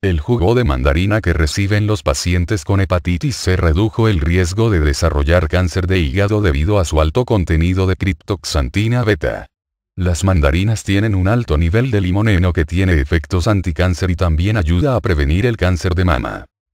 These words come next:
Las mandarinas contienen un alto nivel de vitamina C que proporciona un número de beneficios para la salud. La vitamina C ayuda a combatir una serie de moléculas inestables en nuestro cuerpo conocidos como radicales libres a través de sus propiedades antioxidantes.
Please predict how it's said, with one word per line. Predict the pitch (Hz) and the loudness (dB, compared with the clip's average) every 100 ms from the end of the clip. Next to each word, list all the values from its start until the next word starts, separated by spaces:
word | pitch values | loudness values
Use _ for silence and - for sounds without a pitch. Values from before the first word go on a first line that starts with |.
| _ _ _ _ _ | _ _ _ _ _
Las | - 90 85 | -4 -2 0
mandarinas | 95 92 71 80 101 107 | 0 2 2 2 0 -2
contienen | - 95 90 104 123 101 | 0 0 0 0 0 0
un | 92 | 0
alto | 117 120 76 | 0 0 0
nivel | 82 95 123 | 2 0 0
de | 95 | 0
vitamina | 90 82 87 80 127 123 | 0 0 0 0 0 0
C | - 101 | 0 0
que | - | 0
proporciona | 90 92 80 71 - 82 98 98 | -2 0 0 0 0 2 2 2
un | 78 80 | 2 2
número | 78 98 95 95 | 2 2 0 0
de | 117 | 0
beneficios | 82 90 143 147 - 117 - | 0 0 0 -2 -2 -2 -2
para | - 98 | -2 2
la | 92 | 0
salud. | 82 95 92 57 50 - _ _ _ _ 82 | 0 0 0 -2 -6 -18 _ _ _ _ 0
La | 87 | 2
vitamina | 92 95 80 101 127 | 2 0 0 0 -2
C | 120 104 | -2 -2
ayuda | 107 80 90 120 | 0 0 2 2
a | 71 | 0
combatir | - 98 92 80 85 | 0 0 0 0 0
una | 95 82 | 0 0
serie | - 104 98 | 0 0 2
de | 92 | 0
moléculas | 87 78 92 117 117 - | 2 2 0 0 -2 0
inestables | 101 85 - 117 123 110 | 0 0 0 0 2 0
en | 87 92 | 0 0
nuestro | 92 87 - | 0 -2 -2
cuerpo | 92 82 87 | 0 0 0
conocidos | 90 87 64 92 90 98 | 0 0 -2 -4 -4 -2
como | 85 85 | 0 0
radicales | 80 67 62 101 104 98 | 0 0 0 2 2 0
libres | 82 92 110 92 | 0 0 0 0
a | 110 | 0
través | 78 65 73 76 | -2 0 0 0
de | - | 0
sus | 95 78 - | -2 -4 -4
propiedades | 87 80 110 113 131 139 | -2 0 0 2 0 0
antioxidantes. | 101 95 95 98 110 98 82 62 58 52 - | 0 0 0 -2 -2 0 0 -2 -8 -12 -16